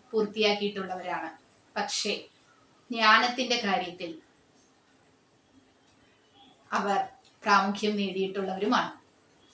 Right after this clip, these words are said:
അപ്പോ ഗുരു ജ്ഞാനം, ആത്മീയത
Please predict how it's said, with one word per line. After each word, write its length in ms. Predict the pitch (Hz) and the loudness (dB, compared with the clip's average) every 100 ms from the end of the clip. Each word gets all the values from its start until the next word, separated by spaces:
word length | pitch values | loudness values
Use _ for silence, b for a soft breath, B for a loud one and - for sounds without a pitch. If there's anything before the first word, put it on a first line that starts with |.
| _ _ _ - | _ _ _ -12
അപ്പോ 180 | 202 330 | -4 -2
ഗുരു 580 | 254 233 285 - - - _ _ _ _ _ _ _ _ _ | -2 0 0 0 -2 -8 _ _ _ _ _ _ _ _ _
ജ്ഞാനം, 560 | 226 196 196 208 220 170 - _ _ _ | 0 6 6 6 2 0 -8 _ _ _
ആത്മീയത 720 | 208 202 - 226 226 220 190 | 4 4 4 -2 0 2 2